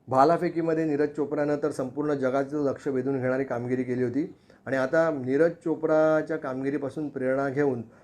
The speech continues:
आता नवीन नवीन भालाफेकपटू तयार होत आहेत. म्हणजे याच्यामध्ये जर बघितलं, तर आता नुकतीच झालेली जी जागतिक ॲथलेटिक्स स्पर्धा होती, त्याच्यामध्ये सचिन यादवनं जी कामगिरी केली, तर ती तर आश्चर्यकारक होती. तर अशा तऱ्हेने नवीन नवीन खेळाडू तयार होणं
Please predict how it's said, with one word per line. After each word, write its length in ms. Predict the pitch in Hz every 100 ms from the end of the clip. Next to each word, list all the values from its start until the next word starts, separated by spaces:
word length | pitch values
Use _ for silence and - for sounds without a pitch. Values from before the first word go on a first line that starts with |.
| _
आता 240 | 113 127 147
नवीन 400 | 143 131 156 160
नवीन 260 | 156 160
भालाफेकपटू 680 | 147 117 135 139 139 143 139 139
तयार 200 | 123 120
होत 160 | 113
आहेत. 140 | 107 104 - _ -
म्हणजे 200 | 131 135
याच्यामध्ये 480 | 131 151 151 151 156
जर 140 | 151
बघितलं, 320 | 143 147 147
तर 100 | 143
आता 260 | 127 123 147
नुकतीच 460 | 143 135 - 160
झालेली 340 | 131 131 143 143
जी 220 | 139 139 135
जागतिक 520 | 120 120 135 156 156 -
ॲथलेटिक्स 440 | 117 120 131 143
स्पर्धा 300 | - 131 123
होती, 340 | 131 127 113 107 _ _ _
त्याच्यामध्ये 400 | 135 147 156 165
सचिन 420 | 160 143 127 180
यादवनं 680 | 170 156 147 156 156 139 127 127 _ _ _ 123
जी 100 | 151
कामगिरी 440 | 156 143 139 151
केली, 300 | 143 147 131
तर 160 | 120 139
ती 460 | 139 165 160 160 160
तर 140 | 160 156
आश्चर्यकारक 680 | 120 120 - 156 147 120 117
होती. 220 | 107 110 104 - _ _ _ 156
तर 40 |
अशा 240 | 143 - 175
तऱ्हेने 360 | 180 185 190 190
नवीन 340 | 160 156 175
नवीन 280 | 170 175 175
खेळाडू 360 | 175 139 151 165 165
तयार 240 | 143 151
होणं 300 | 139 160 139